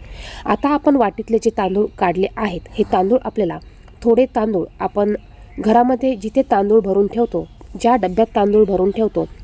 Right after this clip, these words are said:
किंवा जिथे तांदळाचा साठा असेल त्यामध्ये थोडे थोडे तांदूळ तुम्हाला टाकायचे आहे. काही तांदूळ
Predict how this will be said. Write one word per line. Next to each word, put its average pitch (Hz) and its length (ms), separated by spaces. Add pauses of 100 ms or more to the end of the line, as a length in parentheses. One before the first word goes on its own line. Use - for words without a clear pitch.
किंवा 233 220
जिथे 226 280
तांदळाचा 190 420
साठा 180 380
असेल 170 200 (420)
त्यामध्ये 240 480 (280)
थोडे 214 240 (100)
थोडे 254 260
तांदूळ 185 300 (360)
तुम्हाला 202 240
टाकायचे 185 540
आहे. 202 180 (460)
काही 247 280
तांदूळ 247 280